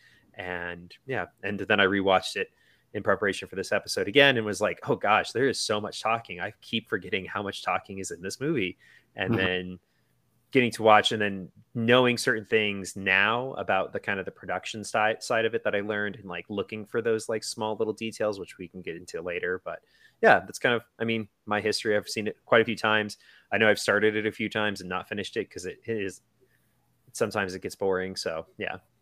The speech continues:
Speaker 2: Yeah. First of all, I feel like we now need an episode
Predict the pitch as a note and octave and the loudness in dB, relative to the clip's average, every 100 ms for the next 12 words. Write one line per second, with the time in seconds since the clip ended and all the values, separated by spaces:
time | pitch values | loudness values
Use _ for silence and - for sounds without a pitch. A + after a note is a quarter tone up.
0 | - _ - F#2+ E2+ - _ - - - | -20 _ -10 -8 -8 -12 _ -18 -16 -16
1 | - - - - D3 D#3+ B2 A2+ G#2+ G#2 | -14 -14 -4 8 10 10 10 12 12 12
2 | G2 G2 - _ _ - F#2+ - A2+ A2+ | 10 4 -10 _ _ -10 -10 -4 0 4
3 | G#2+ F#2+ - F#2+ F#2 G2 G#2 G2+ G2 F#2+ | 4 2 -6 -6 0 4 4 2 -2 -4
4 | F#2+ F#2+ F#2+ F#2+ - G2+ F#2 F#2+ F#2 | -4 -6 -6 -4 -4 -2 -2 -4 -6